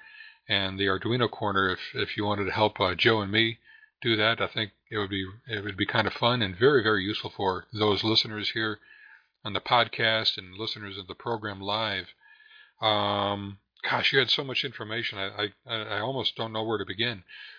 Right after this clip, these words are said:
You didn't mention something else that I was gonna mention, and that is, uh, you know, everybody's talking about, uh, V F Os and D D Ss and, and the S I five seventy and so on, and that's,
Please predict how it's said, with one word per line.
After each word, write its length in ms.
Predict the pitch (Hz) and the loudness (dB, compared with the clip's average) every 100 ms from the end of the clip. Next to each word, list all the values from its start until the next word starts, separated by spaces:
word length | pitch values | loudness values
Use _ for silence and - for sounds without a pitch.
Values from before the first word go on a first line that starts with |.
| - _ _ - | -20 _ _ -8
You 140 | 95 | -6
didn't 420 | - 180 226 190 | 2 2 2 -2
mention 280 | 139 135 139 | 0 0 -2
something 340 | - 135 - 107 | -2 -4 -4 -4
else 180 | 107 | -2
that 80 | - | 0
I 100 | 104 | 2
was 180 | 175 139 | 2 -2
gonna 220 | - 87 | -6 -10
mention, 440 | 87 87 - 101 - _ _ - _ _ | -10 -8 -10 -12 -18 _ _ -20 _ _
and 120 | 113 | -4
that 180 | 113 127 | 0 4
is, 260 | 127 107 - | 4 2 0
uh, 260 | 107 101 95 _ _ _ _ _ _ _ | 0 -2 -6 _ _ _ _ _ _ _
you 80 | 143 | -2
know, 60 | |
everybody's 340 | 139 151 131 - | 2 4 4 4
talking 300 | 131 131 120 | 0 0 -2
about, 280 | 107 104 - _ - | 0 -2 -4 _ -2
uh, 420 | 123 104 101 98 98 117 _ _ _ - 123 | -2 0 0 0 0 -10 _ _ _ -12 -6
V 160 | 110 127 | 2 4
F 140 | 123 | 4
Os 340 | 127 117 117 110 | 4 4 2 0
and 120 | 101 | -2
D 120 | 113 | -2
D 160 | 107 107 | -2 -2
Ss 600 | 107 - 110 107 107 - | -2 -2 -2 -6 -4 -6
and, 220 | 95 92 _ - - - - | -8 -14 _ -20 -20 -20 -10
and 180 | 104 92 | -8 -2
the 100 | 110 | 0
S 160 | 113 | 0
I 120 | 107 | -2
five 260 | 104 110 101 | -2 -4 -2
seventy 400 | - 104 104 104 | -4 -4 -8 -12
and 100 | 90 | -12
so 160 | - 95 | -12 -10
on, 160 | 95 | -12
and 180 | 95 92 | -14 -8
that's, 220 | 107 - | -8 -8